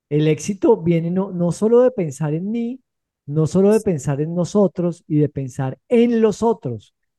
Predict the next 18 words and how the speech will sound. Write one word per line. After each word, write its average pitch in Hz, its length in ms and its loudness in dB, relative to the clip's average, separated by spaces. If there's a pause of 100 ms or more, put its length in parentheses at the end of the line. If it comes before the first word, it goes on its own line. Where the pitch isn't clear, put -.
sino 156 320 -2
de 143 120 0
pensar 139 420 -2
en 175 140 0
todos 202 360 4
como 196 240 -4
una 147 160 -4
unidad. 156 520 -4 (440)
Y 151 140 0
ahí 190 300 2
entonces 175 500 -2
las 175 180 -4
cosas 143 320 -6
comienzan 147 460 -4
a 170 60 -2
salir 139 360 -6
mucho 139 500 -6
mejor. 120 400 -10